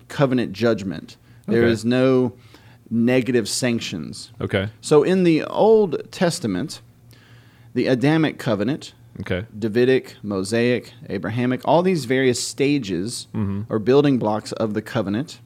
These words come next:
Speaker 1: And I,
Speaker 2: Mm-hmm.
Speaker 1: we've taught on this on other podcasts, so, um, go back and listen.
Speaker 2: Okay.
Speaker 1: There's always positive and negative sanctions,
Speaker 2: Okay.
Speaker 1: blessings and cursings. That's
Speaker 2: Got it.
Speaker 1: one of the aspects of every covenant.
Speaker 2: Right, right, right.
Speaker 1: Think of a marriage covenant.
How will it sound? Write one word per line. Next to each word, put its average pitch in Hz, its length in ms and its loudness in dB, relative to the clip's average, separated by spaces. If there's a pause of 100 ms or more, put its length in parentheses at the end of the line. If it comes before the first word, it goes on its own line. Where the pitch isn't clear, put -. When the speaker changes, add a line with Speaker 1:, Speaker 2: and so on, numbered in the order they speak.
(220)
Speaker 1:
And 117 160 0
I, 117 60 2
Speaker 2:
Mm-hmm. 110 80 -2
Speaker 1:
we've 127 140 0
taught 123 200 2
on 113 100 2
this 117 160 -2
on 110 80 0
other 107 240 0
podcasts, 101 540 -4
so, 95 340 -4 (680)
um, 90 480 -10 (260)
go 101 140 -2
back 107 200 -2
and 131 100 -2
listen. 101 360 -6 (300)
Speaker 2:
Okay. 95 200 -6 (220)
Speaker 1:
There's 165 240 4
always 175 400 4
positive 143 540 0
and 120 120 2
negative 113 340 -2
sanctions, - 720 -6
Speaker 2:
Okay. 101 180 0
Speaker 1:
blessings 120 580 0
and 127 280 -4
cursings. - 520 -4
That's 110 180 -2
Speaker 2:
Got 98 60 0
it. 120 40 0
Speaker 1:
one 135 100 2
of 135 80 2
the 131 140 -2
aspects 147 600 -2
of 95 500 -6 (200)
every 165 280 0
covenant. 87 500 -6
Speaker 2:
Right, 101 260 -2 (160)
right, 98 220 -10 (160)
right. 113 160 -12 (320)
Speaker 1:
Think 151 180 2
of 170 100 2
a 165 60 4
marriage 170 400 2
covenant. 85 460 -4